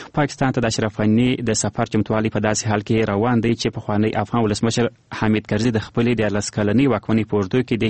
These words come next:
هیواد ته لسګونه سفرونه وکړل، خو تر پایه د سولې په پروسه کې د پاکستان د صادقانه همکارۍ په ترلاسه کولو ونه توانېده.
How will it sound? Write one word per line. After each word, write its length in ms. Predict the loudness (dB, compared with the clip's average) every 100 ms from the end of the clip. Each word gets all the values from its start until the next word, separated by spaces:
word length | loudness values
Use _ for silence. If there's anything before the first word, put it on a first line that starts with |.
| 2
هیواد 220 | 2 0
ته 100 | 0
لسګونه 320 | -2 0 0
سفرونه 440 | 0 -2 0 2 2
وکړل، 240 | 0 -2 -4 -16 -18 -2
خو 140 | 0
تر 160 | 2 0
پایه 200 | 0 0
د 160 | 0 0
سولې 180 | 0 0
په 80 |
پروسه 300 | 0 -2 -2
کې 280 | -2 0 0
د 40 | 0 -2
پاکستان 420 | -4 -2 0 0
د 60 | 0
صادقانه 400 | -2 -4 -2 0
همکارۍ 560 | 2 0 0 0 2 2
په 120 | 0
ترلاسه 440 | -2 -2 -2 -2 -2
کولو 400 | 0 2 0 -2 -2
ونه 240 | 2 2 0
توانېده. 440 | -2 -2 0